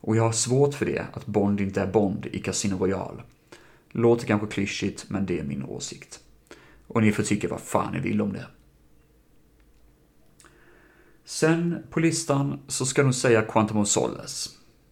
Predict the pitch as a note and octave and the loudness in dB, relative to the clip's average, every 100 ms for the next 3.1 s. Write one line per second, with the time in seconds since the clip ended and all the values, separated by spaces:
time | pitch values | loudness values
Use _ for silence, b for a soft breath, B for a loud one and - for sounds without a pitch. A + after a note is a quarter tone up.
0 | _ _ _ _ _ - B2 F3 F3+ C3+ | _ _ _ _ _ -6 4 4 6 2
1 | B2+ B2+ B2+ - - - - - - - | 2 0 -4 -8 -12 -10 -4 0 0 0
2 | - - _ _ - D#3 A2 G#2 G2+ G#2+ | -8 -14 _ _ 0 4 4 4 4 2
3 | C3+ | 0